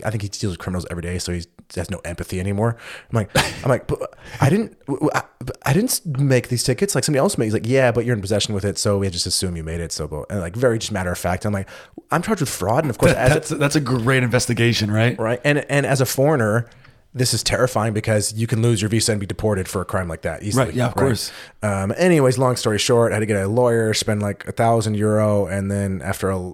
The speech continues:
Speaker 1: lot of fighting, got the case dismissed finally. After I could,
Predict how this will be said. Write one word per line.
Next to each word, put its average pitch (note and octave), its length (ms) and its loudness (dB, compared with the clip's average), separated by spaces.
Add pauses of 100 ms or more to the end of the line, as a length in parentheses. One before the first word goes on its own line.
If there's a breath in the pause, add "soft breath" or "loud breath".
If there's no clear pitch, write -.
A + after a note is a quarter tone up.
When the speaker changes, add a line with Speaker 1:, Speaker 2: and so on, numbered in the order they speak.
(140)
Speaker 1:
lot A#2+ 240 -2
of G#2+ 60 -4
fighting, G2 300 -2
got F2 120 -6
the - 80 -8
case F#2+ 220 -4
dismissed A2 420 0
finally. G2+ 300 0
After A2 240 0
I G2+ 100 0
could, - 140 -10